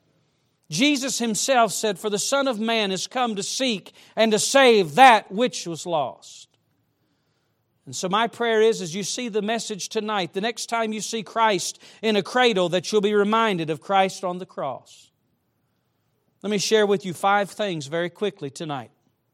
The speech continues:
Number one is this: in the cradle, Christ was adored, but on the cross, he was despised.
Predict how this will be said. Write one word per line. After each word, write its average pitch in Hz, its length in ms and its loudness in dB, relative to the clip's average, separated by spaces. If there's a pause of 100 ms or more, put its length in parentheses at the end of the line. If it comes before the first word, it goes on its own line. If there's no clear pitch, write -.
(640)
Number 240 220 6
one 233 320 6
is 170 200 -2
this: 220 260 2
in 214 220 -2
the 185 100 -2
cradle, 240 600 2
Christ 220 680 4
was 175 260 -2
adored, 151 640 0 (2000)
but 143 100 -8
on 165 220 2
the 131 80 -8
cross, 156 600 0
he 143 100 -10
was 110 220 -14
despised. 107 880 -16